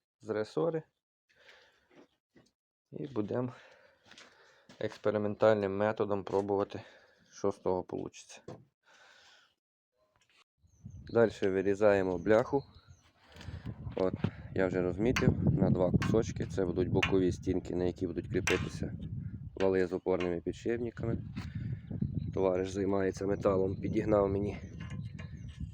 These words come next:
Товщина її, не скажу, що прям дуже груба, але,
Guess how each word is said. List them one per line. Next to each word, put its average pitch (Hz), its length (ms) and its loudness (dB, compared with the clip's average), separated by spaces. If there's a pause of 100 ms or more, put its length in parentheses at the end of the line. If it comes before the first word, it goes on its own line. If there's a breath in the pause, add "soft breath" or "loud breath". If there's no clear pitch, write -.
(500)
Товщина 107 520 2
її, 98 440 0 (1400 loud breath)
не 101 140 -8
скажу, 101 340 -2
що 92 160 -6
прям 95 260 0
дуже 95 280 0
груба, 127 400 0
але, 101 380 2